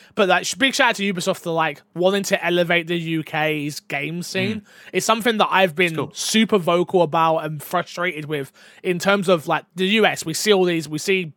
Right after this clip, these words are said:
Speaker 1: in Canada, you've, they've got G, uh, not G T V. What is it? It's, um, what's Tesla a part of and all that lot?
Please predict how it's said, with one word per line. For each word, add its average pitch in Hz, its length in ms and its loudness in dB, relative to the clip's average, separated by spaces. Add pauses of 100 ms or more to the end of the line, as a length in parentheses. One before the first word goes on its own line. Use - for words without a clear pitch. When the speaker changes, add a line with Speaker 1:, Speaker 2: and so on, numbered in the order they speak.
(140)
Speaker 1:
in 147 140 -14
Canada, 185 320 -2
you've, 160 220 -6
they've 156 160 -6
got 151 400 -4
G, 165 260 -6
uh, 147 280 -2 (420)
not 151 120 -6
G 131 160 -14
T 120 180 -12
V. 113 120 -12
What 151 160 -4
is 123 100 -8
it? 101 160 -16
It's, - 200 -14
um, 135 440 -6 (960)
what's 190 200 -6
Tesla 175 320 -4
a 135 40 -14
part 127 260 -14
of 147 100 -16
and 151 80 -16
all 151 80 -14
that 151 160 -12
lot? 135 180 -16